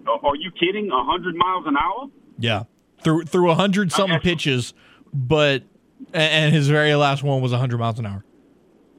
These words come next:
Speaker 1: That, that is sick.
Speaker 2: Yeah, he,
Speaker 1: I mean, that's
Speaker 2: again,
Speaker 1: pro
Speaker 2: just
Speaker 1: ready.
Speaker 2: different.
Speaker 1: That, that's, that's, that's a Picasso. You don't, you don't touch it again. You don't tweak it. You,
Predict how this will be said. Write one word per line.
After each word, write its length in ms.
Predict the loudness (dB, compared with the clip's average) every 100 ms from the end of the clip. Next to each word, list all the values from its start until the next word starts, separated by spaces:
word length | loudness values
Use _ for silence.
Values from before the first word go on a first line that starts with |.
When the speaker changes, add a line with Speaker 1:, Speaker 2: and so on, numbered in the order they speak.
| _ _ _ -6
Speaker 1:
That, 180 | -4 -2
that 180 | -2 -2
is 80 | -4 -6 -4
sick. 200 | -4 -4 -20 -20 -16 -10
Speaker 2:
Yeah, 240 | -8 -4
he, 120 | -6 -6 -8
Speaker 1:
I 60 | -4
mean, 180 | -2 0
that's 160 | -2
Speaker 2:
again, 260 | 0 0 2
Speaker 1:
pro 200 | 2 2
Speaker 2:
just 120 | 2
Speaker 1:
ready. 140 | 2
Speaker 2:
different. 420 | 0 -2 -2 -6 -4
Speaker 1:
That, 160 | -4 -4 -4
that's, 220 | -2 -4 -8 -4
that's, 280 | -2 -4 -10 -20 -20 -20 -20 -6
that's 160 | -2 -2
a 60 | -2
Picasso. 680 | -2 0 -2 -4 -4 -4 -2
You 100 | -2
don't, 260 | 0 -2 -2
you 100 | -2
don't 180 | -2
touch 220 | -2 -4 -2
it 80 | -8
again. 340 | -6 -4 -2
You 60 | -2
don't 200 | -2 -2
tweak 260 | -4 -4 -2
it. 140 | -4 -6 -20 -20 -20 -4
You, 140 | -4